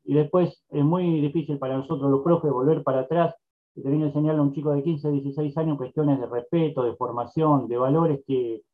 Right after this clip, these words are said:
que ya a esa edad tendría que, ya tendría que tenerlo incorporado. Bueno, siguiendo con, con las cuestiones,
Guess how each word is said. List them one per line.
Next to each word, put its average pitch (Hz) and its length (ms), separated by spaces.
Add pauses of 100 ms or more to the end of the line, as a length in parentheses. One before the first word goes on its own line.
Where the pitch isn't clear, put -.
(160)
que 143 100
ya 147 320
a 147 80
esa 147 180
edad 139 280
tendría 131 300
que, 110 400 (160)
ya 139 120
tendría 135 260
que 120 80
tenerlo 117 580 (140)
incorporado. 104 680 (760)
Bueno, 196 200
siguiendo 233 380
con, 165 360
con 160 160
las 151 100
cuestiones, 180 580